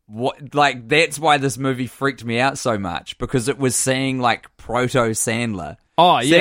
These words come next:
Speaker 1: Sandler found a way to roll those two things into one. He is a producing powerhouse and the actor. He, he's the performer and the guy who's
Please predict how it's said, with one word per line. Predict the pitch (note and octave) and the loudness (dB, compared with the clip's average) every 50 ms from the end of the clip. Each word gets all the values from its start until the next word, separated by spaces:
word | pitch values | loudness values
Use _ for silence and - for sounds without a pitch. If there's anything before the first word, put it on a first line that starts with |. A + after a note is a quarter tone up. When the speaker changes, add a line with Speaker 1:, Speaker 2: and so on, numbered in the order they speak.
| G3+ G#3+ | 4 4
Speaker 1:
Sandler | G3+ E3 | 0 0
found | - E3 D3+ D3 C#3 | 0 0 0 0 0
a | C3+ | 0
way | C3 C3 B2+ B2+ B2 | 2 2 2 2 2
to | A#2+ B2 A#2 | 0 -2 0
roll | A2 B2+ C3 C3 C3 C3 B2 | 2 4 4 6 4 2 2
those | A#2 B2 A#2+ A2+ - | 2 0 0 0 0
two | - C3+ B2+ | -2 -2 -2
things | A2+ - B2 A2+ G#2 A#2 | -2 -4 -6 -6 -4 -6
into | A2+ F#2+ G#2+ | -6 -6 -4
one. | G2+ A2+ B2+ B2 F2 D#2+ D2+ - | -2 -2 -2 -2 -2 -6 -12 -10
He | - B2 C#3+ C#3+ | -6 -2 0 0
is | C3 A2+ G#2 - - _ - | 0 0 -4 -8 -16 _ -10
a | A2 A#2 G#2 - _ _ _ _ _ | -10 -10 -10 -12 _ _ _ _ _
producing | - C3+ B2 A2 C3 C#3+ C#3+ - - C3 A#2+ G2+ | -6 -6 -4 0 0 0 0 0 -2 -6 -6 -4
powerhouse | - - A2+ A2+ A2+ A2 G#2+ A2+ A2 A2 A#2 B2 A#2+ - - - _ _ _ _ _ - | -2 0 2 2 2 2 2 0 0 0 -2 -4 -6 -10 -18 -20 _ _ _ _ _ -4
and | B2+ C#3+ D3+ D#3 D#3 C3+ | -2 0 0 0 -2 -4
the | B2 C3+ B2+ A#2 - | -4 -4 -4 -2 -2
actor. | A2 G#2 - - _ - F2+ D#2+ D2+ - - _ | -4 -4 -4 -6 _ -12 -10 -10 -12 -14 -16 _
He, | - B2 C3 | -6 -6 -4
he's | - B2+ C3 B2+ A#2 - | -2 -2 -2 -2 -2 -2
the | C#3 C3+ | -4 -4
performer | - - - - D3 C#3 C3+ C3 B2+ B2+ - | -2 -4 -4 -2 0 0 2 2 0 -2 0
and | A#2+ B2+ C3+ C#3 B2+ | 0 0 0 0 0
the | B2+ | 0
guy | A2+ B2+ A#2+ A2+ A2+ A2+ | 0 2 2 2 2 2
who's | A#2+ A#2 G#2+ G2+ - | 0 -2 -2 -4 -6